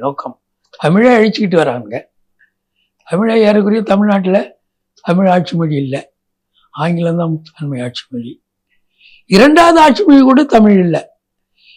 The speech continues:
இரண்டாவது ஆட்சி மொழியில் ஒன்று தமிழ். அதனால்தான் தமிழ்நாட்டில் இருக்கக்கூடிய கன்னட பள்ளி, தெலுங்கு பள்ளி, மலையாள பள்ளி, உருது பள்ளி எல்லாத்துக்கும் தமிழர்களுடைய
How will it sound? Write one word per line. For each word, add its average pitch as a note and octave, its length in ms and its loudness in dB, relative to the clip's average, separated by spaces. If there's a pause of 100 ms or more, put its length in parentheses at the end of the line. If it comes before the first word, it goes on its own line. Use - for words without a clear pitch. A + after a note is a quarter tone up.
(100)
இரண்டாவது D4 500 6 (100)
ஆட்சி D4 280 6
மொழியில் D#4+ 340 6 (180)
ஒன்று F#4 260 6 (100)
தமிழ். C4 260 6 (2000)
அதனால்தான் B3+ 480 2
தமிழ்நாட்டில் B3+ 480 4
இருக்கக்கூடிய A#3+ 380 2 (100)
கன்னட A#3+ 280 4 (100)
பள்ளி, A#3 220 2 (160)
தெலுங்கு A3+ 400 2
பள்ளி, A3 240 -4 (100)
மலையாள A3 300 0 (140)
பள்ளி, G3+ 260 0 (500)
உருது G3+ 360 4 (100)
பள்ளி F#3+ 280 4 (540)
எல்லாத்துக்கும் D4+ 920 2
தமிழர்களுடைய D4 720 6